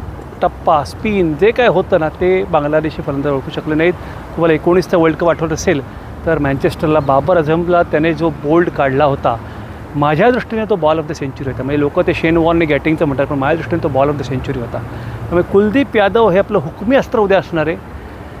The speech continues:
उत्सुकता सगळीकडे वाढली आहे. दुबईच्या तुम्ही, म्हणजे, शहरात जाल तर प्रत्येक हॉटेलमध्ये लोकं दिसतील तुम्हाला ती मॅच करता आलेली. म्हणजे भारत पाकिस्तान सामन्याचं जे वातावरण असतं ना, ते बरोबर तयार झालं आहे. माझ्या हॉटेलमध्ये सुद्धा मी आज सकाळी ब्रेकफास्टला गेलो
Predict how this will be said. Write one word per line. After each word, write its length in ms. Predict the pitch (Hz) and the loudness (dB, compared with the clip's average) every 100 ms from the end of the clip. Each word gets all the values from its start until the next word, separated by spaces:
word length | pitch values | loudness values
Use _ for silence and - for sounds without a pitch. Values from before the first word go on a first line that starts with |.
| - - - - - - - 302 | -14 -14 -14 -14 -12 -10 -8 -6
उत्सुकता 400 | 233 - 262 262 | -4 0 2 2
सगळीकडे 360 | - 190 220 208 | 4 4 6 4
वाढली 340 | 156 143 156 | 4 4 2
आहे. 160 | 135 - | 0 -2
दुबईच्या 440 | 165 151 196 190 208 | -2 4 4 4 2
तुम्ही, 240 | 185 196 160 - - - | 2 -2 -2 -10 -16 -12
म्हणजे, 380 | 185 147 139 127 | -4 -2 -2 -2
शहरात 360 | - 156 160 202 | -2 0 2 2
जाल 300 | 156 170 143 131 - - - | 4 2 2 -2 -6 -8 -6
तर 80 | 170 | -4
प्रत्येक 420 | - 156 - 196 | -4 -8 -2 -2
हॉटेलमध्ये 1200 | - 156 185 185 190 175 - - - - 151 165 | -2 -2 2 4 2 -2 -8 -14 -14 -4 0 2
लोकं 220 | 156 151 | 2 2
दिसतील 360 | 151 - 165 151 | -2 0 0 0
तुम्हाला 240 | 151 143 | 0 0
ती 180 | 147 175 135 - - - | 0 -2 -6 -10 -12 -8
मॅच 260 | 156 147 - | -2 -2 -2
करता 260 | 156 - 135 | -6 -4 -2
आलेली. 180 | 131 | -2
म्हणजे 300 | 127 147 180 - - - | -2 2 2 0 -8 -6
भारत 180 | 151 160 | 0 0
पाकिस्तान 440 | 185 180 165 - 185 | 0 -2 -2 0 0
सामन्याचं 480 | 160 151 170 170 | 2 2 0 0
जे 120 | 170 170 | 0 2
वातावरण 460 | 143 139 180 185 | 2 0 2 2
असतं 180 | 165 165 | 2 -2
ना, 60 | 147 | -6
ते 100 | 160 | -2
बरोबर 420 | 156 165 170 190 156 | 0 0 2 0 2
तयार 200 | 147 143 | 0 0
झालं 180 | 123 | -4
आहे. 80 | 120 - - - - - | -8 -10 -14 -16 -16 -4
माझ्या 220 | 143 151 | 0 2
हॉटेलमध्ये 440 | 190 196 196 185 175 | 2 2 2 2 2
सुद्धा 320 | - 151 151 | 0 2 2
मी 360 | 151 - - 165 | 0 -10 -6 -6
आज 180 | - | -4
सकाळी 180 | 156 165 | 0 0
ब्रेकफास्टला 460 | 151 147 - 160 170 | 2 -2 -2 0 0
गेलो 240 | 151 143 | 2 0